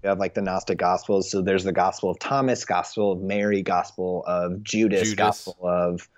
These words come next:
Speaker 1: uh, you know, you, you have all these Gospels, and, and it was Gnostic teaching. Um, and it, Gnostic teaching is really interesting because you have, uh, basically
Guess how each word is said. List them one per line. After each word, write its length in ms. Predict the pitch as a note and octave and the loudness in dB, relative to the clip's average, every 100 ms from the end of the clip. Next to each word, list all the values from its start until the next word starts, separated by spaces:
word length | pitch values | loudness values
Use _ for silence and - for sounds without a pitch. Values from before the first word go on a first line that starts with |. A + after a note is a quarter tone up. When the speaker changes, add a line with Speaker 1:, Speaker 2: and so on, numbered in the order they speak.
| - - _ _ | -20 -20 _ _
Speaker 1:
uh, 400 | G2+ F#2+ F2+ F2+ A#2+ | 0 2 2 0 0
you 80 | |
know, 80 | C3+ | 2
you, 220 | A2+ A#2+ B2+ | 2 2 2
you 140 | A#2+ | 0
have 200 | A2+ B2+ | 0 0
all 60 | C3+ | 2
these 140 | B2 | 0
Gospels, 580 | - F#2+ F#2+ G#2 F#2 F2+ - | 0 -2 -2 -2 -4 -4 -6
and, 340 | F#2+ F#2 F2+ _ - - _ - | -4 -4 -6 _ -20 -20 _ -4
and 160 | A#2+ G2 | -2 0
it 40 | |
was 200 | A#2 G2 | 2 2
Gnostic 480 | G2+ G#2 A2+ - G#2 | 0 -4 -4 -4 -4
teaching. 600 | - A2 - G#2 G2 F#2 - _ _ _ | -2 -4 0 -2 -2 -6 -10 _ _ _
Um, 500 | G#2+ G2+ F#2+ F#2 D2 - _ _ _ _ _ - _ _ | 0 2 0 -2 -6 -12 _ _ _ _ _ -20 _ _
and 300 | A#2 A2+ G#2+ A#2 | -2 0 -2 0
it, 180 | C3 | 0
Gnostic 400 | A2 C#3+ - B2 | 0 -2 -2 -6
teaching 500 | - F3 - C3+ A#2+ | -4 -4 -2 -2 -2
is 320 | A2+ G#2+ G2+ G2 | -2 -2 -2 -2
really 300 | G#2+ G#2 G2 | -2 0 -2
interesting 580 | F2+ G2 - G2+ G2+ G2 | -4 -6 -4 -4 -2 -2
because 460 | F#2 F#2+ F#2 F#2 | -2 -2 -2 -2
you 240 | F#2 G2+ G2 | 0 0 2
have, 760 | G#2 G2+ G2 F#2+ F#2 F2+ - _ _ _ _ _ - | 2 2 2 2 -2 -6 -12 _ _ _ _ _ 0
uh, 240 | G2 F#2 | 2 2
basically 720 | F2 A#2+ A#2+ A#2 G#2+ G2+ G2 | 2 2 0 -2 0 0 -4